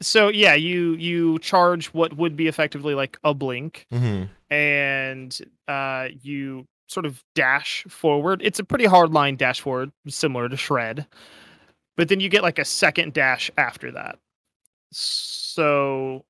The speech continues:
Speaker 1: i-, it's kind of interesting, but it, it's, it's very quick. It's faster than Shred, I would say, pretty
Speaker 2: Yeah.
Speaker 1: significantly. I don't know
Speaker 2: When,
Speaker 1: the
Speaker 2: when I
Speaker 1: numbers
Speaker 2: said,
Speaker 1: on it.
Speaker 2: like, similar to Demogorgon, I would just say in terms of looping, be, like, the same kind of play style. You hold your power up and then, like,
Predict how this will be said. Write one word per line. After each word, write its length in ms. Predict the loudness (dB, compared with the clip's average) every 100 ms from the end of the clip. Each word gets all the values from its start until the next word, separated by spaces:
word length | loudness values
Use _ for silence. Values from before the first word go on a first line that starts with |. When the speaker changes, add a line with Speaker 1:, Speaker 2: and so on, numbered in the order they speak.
| _ _ _ _ _ _ _ _ -8
Speaker 1:
i-, 40 |
it's 300 | -4 -4 -4
kind 240 | 0 0
of 120 | 0 -2
interesting, 720 | -4 -6 -8 -6 -8 -10 -8
but 140 | -4 -4
it, 140 | -4
it's, 220 | -6 -8 -10
it's 160 | -10 -8
very 380 | 0 2 2 0
quick. 240 | -2 -10
It's 120 | -10
faster 400 | -6 -4 -4 -6 -10
than 160 | -8
Shred, 360 | -8 -6 -4 -6
I 80 | -10
would 140 | -12
say, 340 | -10 -8 -8
pretty 180 | -4 2
Speaker 2:
Yeah. 140 | 4 4
Speaker 1:
significantly. 640 | 0 -8 -12 -10 -6 -4
I 80 | -2
don't 140 | -2
know 60 | 2
Speaker 2:
When, 100 | 4
Speaker 1:
the 60 |
Speaker 2:
when 140 | 6 6
I 40 |
Speaker 1:
numbers 160 | 4 4
Speaker 2:
said, 140 | 4
Speaker 1:
on 60 | 6
it. 40 |
Speaker 2:
like, 180 | 4 4 -2
similar 460 | -12 -2 2 6 6
to 20 |
Demogorgon, 520 | 4 2 2 0 0
I 60 | 2
would 120 | 2
just 160 | 0 -2
say 220 | 2 2
in 100 | 2
terms 240 | -2 -6 -6
of 100 | -8
looping, 640 | -8 -2 0 0 -4 -10 -14
be, 120 | -8 -6
like, 140 | -6
the 60 | -8
same 200 | -8 -6
kind 120 | -4
of 80 | -4
play 140 | -6
style. 320 | -4 2 4 4
You 80 |
hold 140 | 2 -2
your 100 | -4
power 340 | -2 0 2
up 200 | 0 -2
and 140 | -4 -6
then, 200 | -4 -6
like, 220 | -6